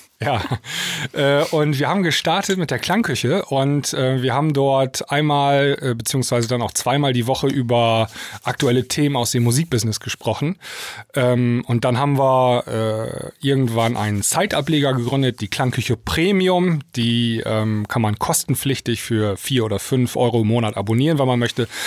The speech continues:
Da kriegt man auch eine extra Folge im Monat, äh, in der Woche auf die Ohren. Ähm, da sprechen wir dann ganz detailliert über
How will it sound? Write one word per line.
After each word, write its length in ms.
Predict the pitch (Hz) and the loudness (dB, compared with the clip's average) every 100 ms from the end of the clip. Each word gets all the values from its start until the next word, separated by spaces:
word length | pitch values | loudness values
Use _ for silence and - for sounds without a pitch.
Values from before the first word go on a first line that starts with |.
| - - | -8 -4
Da 60 | 117 | -2
kriegt 200 | 147 - | -2 0
man 120 | 135 | 0
auch 100 | 123 | 2
eine 240 | 117 123 | 0 0
extra 340 | 165 - - 147 | -2 -2 0 0
Folge 380 | - 147 143 135 | 0 2 2 2
im 80 | 127 | 2
Monat, 500 | 143 143 131 127 - | 2 2 0 -2 -2
äh, 180 | 151 147 | 2 2
in 100 | 135 | 2
der 120 | 123 | 2
Woche 220 | 147 151 | 2 2
auf 160 | 120 - | 0 0
die 120 | 127 | -2
Ohren. 300 | 135 135 135 - - - - | 0 0 0 -6 -14 -16 -6
Ähm, 440 | 117 113 110 107 98 | -2 0 2 0 0
da 140 | 107 | -2
sprechen 300 | - 131 123 | 0 -2 0
wir 40 | 113 | 0
dann 120 | 110 | 0
ganz 400 | 113 120 - - | 0 0 -2 -2
detailliert 540 | 131 117 120 127 147 | -2 0 0 2 0
über 560 | 156 127 120 120 120 | 0 0 2 0 -2